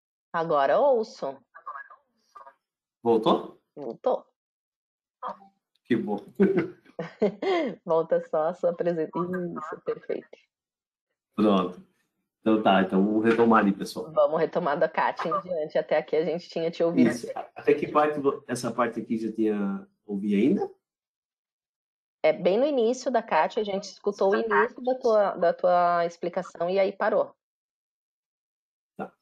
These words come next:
Speaker 2: eu vou voltar então aqui pra garantir, né?
Speaker 1: Melhor.
Speaker 2: Isso. Então, voltando lá.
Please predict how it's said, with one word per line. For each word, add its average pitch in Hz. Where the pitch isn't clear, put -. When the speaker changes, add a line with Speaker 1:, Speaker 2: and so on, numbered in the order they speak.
Speaker 2:
eu 82
vou 87
voltar 92
então 95
aqui 95
pra 98
garantir, 107
né? -
Speaker 1:
Melhor. 170
Speaker 2:
Isso. -
Então, 104
voltando 127
lá. -